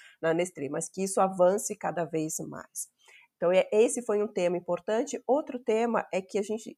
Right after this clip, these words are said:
é, fez um programa de mentoria pra profissionais negros, entendendo que negros não são só homens. Negros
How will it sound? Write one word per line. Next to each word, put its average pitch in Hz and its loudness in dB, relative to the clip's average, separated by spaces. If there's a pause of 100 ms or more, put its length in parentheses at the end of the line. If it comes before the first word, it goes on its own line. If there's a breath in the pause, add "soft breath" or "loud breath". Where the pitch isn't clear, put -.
(140)
é, 170 -2
fez 214 0
um 240 0
programa 180 -2
de 175 -6
mentoria 165 -4
pra 185 -4
profissionais 156 -8
negros, 196 -2
entendendo 208 2 (440 loud breath)
que 202 0
negros 214 4
não 269 2
são 285 2
só 339 8
homens. 165 8 (400 soft breath)
Negros 190 2